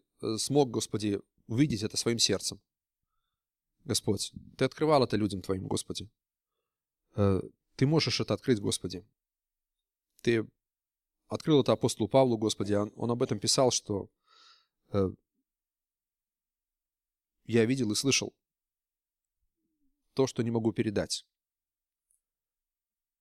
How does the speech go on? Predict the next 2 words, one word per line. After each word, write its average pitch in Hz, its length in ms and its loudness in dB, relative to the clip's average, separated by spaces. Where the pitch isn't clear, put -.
Но 113 180 0
это 117 320 2